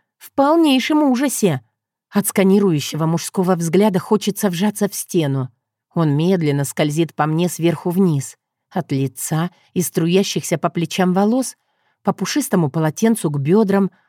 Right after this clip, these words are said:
голым ногам, и влажная кожа тут же покрывается мурашками. Таращусь, пытаясь понять, тот ли это человек с фото, отец Зои. Вроде он,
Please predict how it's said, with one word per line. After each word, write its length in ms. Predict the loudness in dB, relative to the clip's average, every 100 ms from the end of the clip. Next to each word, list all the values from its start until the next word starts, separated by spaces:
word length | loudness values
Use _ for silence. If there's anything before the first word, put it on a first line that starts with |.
| -12
голым 460 | 0 2 4 2 0
ногам, 480 | 0 0 0 0 -4 _ _ _ -2
и 120 | -2
влажная 480 | 2 0 2 2 2
кожа 320 | 0 0 0
тут 220 | 0 -2
же 120 | -2
покрывается 640 | -2 0 0 2 2 0 0
мурашками. 840 | 2 4 2 0 -4 -2 -2 -6 _ _ _ _ -4
Таращусь, 680 | 0 2 2 0 -2 -4 -2
пытаясь 460 | -2 2 2 0
понять, 500 | -2 0 2 0 -4 _ _ _ _ _
тот 280 | -4 -2 0
ли 120 | 0
это 180 | 2 0
человек 460 | -2 0 2 0 -2
с 140 | -12
фото, 600 | -4 0 2 2 -2 -4 _ _
отец 440 | -4 -2 2 0 0
Зои. 560 | 0 2 4 2 0 -6 _ _ _ _ -10
Вроде 760 | -8 -4 -2 0 -2 0 -2
он, 580 | -2 -2 0 2 0 -2